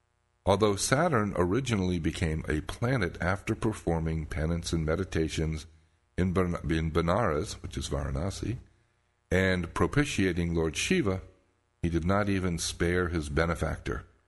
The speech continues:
When Shiva's son Ganesha was born, his mother Parvati wanted to show the boy to Saturn. Well, Saturn politely advised her not to do so, but when she insisted, he gazed at the child reluctantly with only one eye.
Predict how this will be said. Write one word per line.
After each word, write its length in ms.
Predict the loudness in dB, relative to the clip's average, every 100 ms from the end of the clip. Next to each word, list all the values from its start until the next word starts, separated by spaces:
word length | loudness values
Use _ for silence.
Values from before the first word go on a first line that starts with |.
| _ _ _ _ _ _ _ _ -2
When 140 | 0
Shiva's 400 | 2 2 4 2
son 320 | 2 2 2
Ganesha 480 | 2 2 2 0 0
was 220 | 0 -2
born, 380 | -2 -2 -2 -2
his 280 | -2 -2 -2
mother 300 | 0 0 -2
Parvati 600 | -4 -4 -2 -2 0 0
wanted 380 | 0 0 -2 -2
to 80 | -2
show 280 | 0 0
the 120 | 2 0
boy 240 | 0 -2
to 160 | -2 -2
Saturn. 480 | 0 0 0 -4 -6 _ _ _ _ _ _ _ _ _
Well, 80 | 0
Saturn 460 | 4 4 4 2 0
politely 580 | 2 4 2 2 2
advised 540 | 2 2 0 2 -2 -2
her 180 | -2 -2
not 300 | -2 -4 -4
to 80 |
do 180 | -2 -2
so, 360 | -2 -4 -4 -6 -10 _ _ _ _ _
but 140 | -4
when 240 | 0 0 0
she 240 | 0 0
insisted, 640 | 0 0 0 0 0 -2 0
he 140 | -2
gazed 500 | 0 0 0 -2 -2
at 120 | -2
the 80 | -2
child 360 | -2 0 0 0
reluctantly 720 | 0 0 -2 -4 -6 -2 -2
with 160 | 0
only 260 | 0 0 0
one 320 | 0 -2 -2
eye. 380 | -2 -2 -4